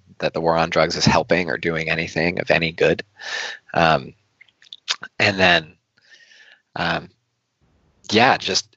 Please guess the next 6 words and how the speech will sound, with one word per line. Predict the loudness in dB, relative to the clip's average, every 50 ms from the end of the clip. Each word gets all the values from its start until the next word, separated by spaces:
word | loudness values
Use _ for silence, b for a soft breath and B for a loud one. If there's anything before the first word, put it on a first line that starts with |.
| _ _ _ -2
amazing | -2 0 2 4 4 4 4 2 2 2 2
activism | 2 0 0 -2 -4 -2 -2 -2 -2 -4 -6 -8
and | -8 -8 -4
advocacy | -4 -4 -4 -4 -6 -8 -8 -8 -8 -6 -6 -6 -6 -6
from, | -8 -10 -14 -14 -16 -16 -20 _ -12 -8
um, | -6 -6 -6 -8 -10